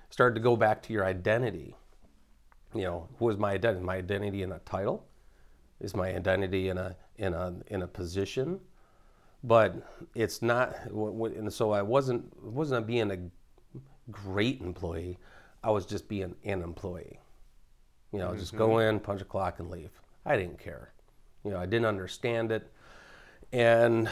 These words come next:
Speaker 1: when I started nipping through this book and, and started getting into the, uh, the latter chapters of this, and it started to say, "Hey,"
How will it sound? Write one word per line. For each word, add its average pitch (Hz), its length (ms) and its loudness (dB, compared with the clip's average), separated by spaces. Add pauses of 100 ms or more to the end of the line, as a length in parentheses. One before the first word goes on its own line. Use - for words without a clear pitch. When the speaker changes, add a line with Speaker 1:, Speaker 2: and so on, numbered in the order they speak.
(340)
Speaker 1:
when 123 220 4
I 113 100 8
started 110 340 4
nipping 120 320 2
through 135 260 2
this 107 200 2
book 110 460 4 (320)
and, 95 560 0 (880)
and 104 340 2
started 110 340 0
getting 110 240 4
into 107 260 2
the, 98 260 0
uh, 95 100 2
the 101 140 0
latter 104 340 2
chapters 104 600 0
of 92 100 -4
this, 92 300 -4 (1300)
and 101 360 0
it 98 140 -6
started 110 340 0
to 92 80 -10
say, 101 340 0
"Hey," 101 380 0